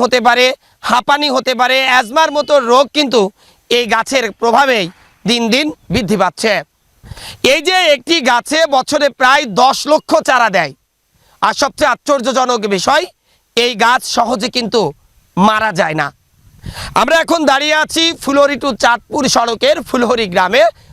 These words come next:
মাঠের মাঝে। আর আপনারা সবাই জানেন যে এই গাছগুলো রাস্তার পাশে বেশি হয়, কারণ এই যে গাছের বীজ,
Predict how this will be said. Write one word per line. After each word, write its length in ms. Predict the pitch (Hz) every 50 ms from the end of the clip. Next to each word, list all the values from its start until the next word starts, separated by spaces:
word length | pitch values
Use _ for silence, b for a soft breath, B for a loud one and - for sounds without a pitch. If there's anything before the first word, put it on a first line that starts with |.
| b -
মাঠের 320 | 190 202 220 220 254 226 196
মাঝে। 280 | 175 170 156 185 180 143 - _ _ _ _ _ b b b b b b b b
আর 120 | 196 226
আপনারা 300 | 247 262 247 294 320 339 302 -
সবাই 200 | 302 294 302 285
জানেন 300 | 220 254 247 269 320 339 311
যে 100 | 311 285 254 247
এই 80 | 240 226
গাছগুলো 480 | 214 226 233 240 202 202 254 285 311 294
রাস্তার 440 | 254 233 220 - - - 285 262
পাশে 280 | - 262 240 214 - 269
বেশি 260 | 220 220 202 - 254 226
হয়, 220 | 190 165 143 151 - _ _ _ _ b b b b b b b
কারণ 260 | - 233 247 294 311 302
এই 160 | 302 311 339 330
যে 140 | 311 339 330
গাছের 380 | 262 277 269 - 302 302 302 240
বীজ, 300 | 208 247 269 320 349